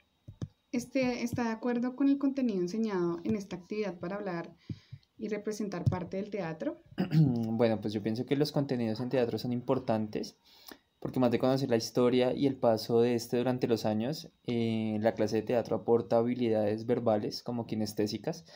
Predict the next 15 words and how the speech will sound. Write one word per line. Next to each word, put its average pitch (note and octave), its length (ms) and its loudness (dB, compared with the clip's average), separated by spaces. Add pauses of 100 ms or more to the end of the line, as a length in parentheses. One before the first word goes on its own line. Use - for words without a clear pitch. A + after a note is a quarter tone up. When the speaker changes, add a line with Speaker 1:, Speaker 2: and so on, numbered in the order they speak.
(300)
Speaker 2:
lo B2+ 140 -4
cual A#2+ 160 0
considero A#2+ 520 0
que C3 100 0
son C3 160 0
facultades A#2+ 580 2
necesarias A#2+ 480 0
e C3 60 -4
imprescindibles A2+ 800 -2
en A#2+ 60 -4
el A#2+ 100 -4
desarrollo G#2+ 460 -6
del A2+ 80 -6
ser A2+ 160 -6
humano. A#2+ 360 -6